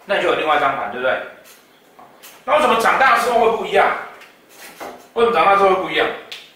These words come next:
你命宫的天干会不同，有没有？我这样颠倒过来的时候，我们是命宫天干不同，所以我每个大限在转换的时候啊，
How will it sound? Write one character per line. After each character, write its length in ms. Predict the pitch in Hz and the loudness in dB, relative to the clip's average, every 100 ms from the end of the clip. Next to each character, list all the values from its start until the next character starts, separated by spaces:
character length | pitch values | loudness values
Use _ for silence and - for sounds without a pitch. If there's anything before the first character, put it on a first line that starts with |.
| _ _ _ _ _ _ _ - _ _ _ _ _ _ _ _ | _ _ _ _ _ _ _ -20 _ _ _ _ _ _ _ _
你 120 | - | -16
命 240 | 196 214 165 | -8 -6 -4
宫 160 | 160 | -4
的 60 | - | -6
天 260 | - 143 | -10 -8
干 180 | 143 131 | -4 -4
会 80 | 131 | -4
不 140 | - - | -10 -12
同， 240 | 107 - - _ _ _ _ _ _ _ _ _ _ _ _ _ _ _ _ _ | -14 -16 -20 _ _ _ _ _ _ _ _ _ _ _ _ _ _ _ _ _
有 80 | 120 | -12
没 60 | |
有？ 180 | 120 - - | -10 -12 -14
我 80 | |
这 80 | 180 | -6
样 120 | 180 | -6
颠 100 | 170 | -4
倒 120 | 147 - | -6 -6
过 140 | - | -6
来 60 | - | -6
的 60 | |
时 40 | - | -8
候， 60 | |
我 60 | - | -10
们 80 | 151 | -10
是 80 | |
命 100 | 170 | -10
宫 140 | 156 151 | -8 -8
天 100 | 139 | -8
干 160 | 135 | -8
不 60 | 120 | -8
同， 120 | 120 - - - _ _ _ _ _ - | -10 -12 -16 -20 _ _ _ _ _ -20
所 360 | - 175 247 269 | -8 0 2 2
以 260 | - - | 0 -6
我 140 | 156 160 160 | -2 -2 -2
每 180 | 165 160 | -4 -2
个 140 | 185 | 0
大 140 | 196 220 | 2 2
限 120 | 233 | 2
在 160 | 208 190 | 0 0
转 220 | 147 - | -2 0
换 180 | - - | 0 0
的 60 | |
时 180 | - 123 | -4 -4
候 200 | - - | 0 2
啊， 320 | - 120 - | 2 2 0